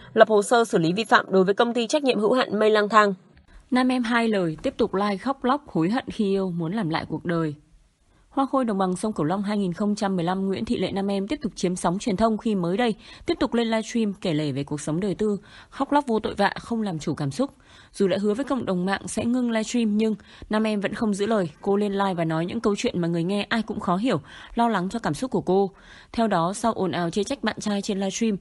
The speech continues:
Speaker 2: chiều hai mươi sáu tháng hai, Nam Em kể lể về sự đau khổ trong tình yêu. Vốn là một người sống tình cảm, thiên về cảm xúc,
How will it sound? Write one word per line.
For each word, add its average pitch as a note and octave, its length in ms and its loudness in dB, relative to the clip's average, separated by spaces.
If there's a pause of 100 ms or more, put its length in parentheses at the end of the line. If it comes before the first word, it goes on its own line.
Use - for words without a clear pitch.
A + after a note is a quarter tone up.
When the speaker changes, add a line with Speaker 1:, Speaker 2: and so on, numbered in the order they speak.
(280)
Speaker 2:
chiều G#3 240 2
hai A3 120 -2
mươi A3 60 -2
sáu F#3 140 -2
tháng F#3 140 -2
hai, A3 240 0
Nam G#3+ 200 0
Em G#3+ 180 0
kể G3 240 0
lể D#3+ 220 2
về D3 120 -4
sự - 140 -4
đau G3+ 160 0
khổ F3 180 -2
trong F#3 180 -4
tình E3 180 0
yêu. G3 200 0 (460)
Vốn F#3+ 200 2
là C#4+ 80 0
một F#3 200 0
người E3+ 120 0
sống E3 240 -2
tình F#3 200 -2
cảm, D#3+ 240 -2
thiên G3 200 -2
về F3 100 0
cảm D3 200 -4
xúc, C#4+ 220 -2